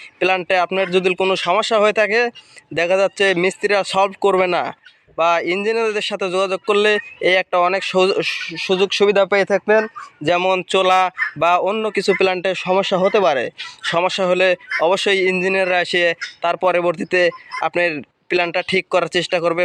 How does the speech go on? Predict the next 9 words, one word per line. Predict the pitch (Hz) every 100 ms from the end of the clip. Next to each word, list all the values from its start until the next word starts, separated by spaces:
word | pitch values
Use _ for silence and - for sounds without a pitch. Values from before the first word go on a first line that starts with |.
| 170
বা | 170
ঠিক | 180 -
করে | 175 165
দেবে | 170 175
ইনশাল্লাহ। | 180 202 202 214 220 - _ - - _ -
তে | 175 170 151 - _ -
যাই | 151 185 190
হোক, | 196 185 - -
সরাসরি | 180 180 190 185